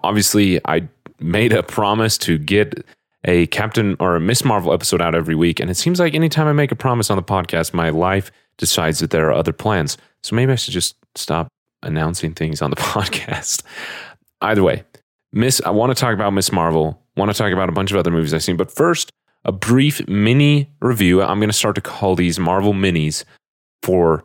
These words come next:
Thor: Love and Thunder. Now, the first reason it's gonna be mini and, and is gonna be the largest part of this review is that Marvel films I'm finding harder and harder to review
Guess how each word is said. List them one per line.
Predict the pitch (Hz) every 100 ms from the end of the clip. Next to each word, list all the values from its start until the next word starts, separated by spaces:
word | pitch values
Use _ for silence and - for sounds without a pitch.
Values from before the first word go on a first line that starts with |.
| _
Thor: | _ 117 110 104 107
Love | - 87 82
and | 78
Thunder. | 64 50 - - _ _ _ _ _
Now, | 117
the | 110
first | - 160 170
reason | 156 139
it's | 110
gonna | - 107
be | 92
mini | 90 90 90 80 76 - _ _ _ -
and, | 98
and | 90 98 92
is | 90
gonna | 87 107
be | 92
the | 85
largest | 80 90 92 80
part | - 85
of | 78
this | 78
review | 73 80 107 120 92 85 - _ _ -
is | 120 104
that | 127 123 - -
Marvel | 104 104 113 160 156 143
films | - 127 120 110 95 - _ -
I'm | 90 95 90 85
finding | - 104 104 98
harder | 87 - - 113 123 123
and | - 92
harder | 90 - 101 95
to | 87 -
review | 92 76 87 87 80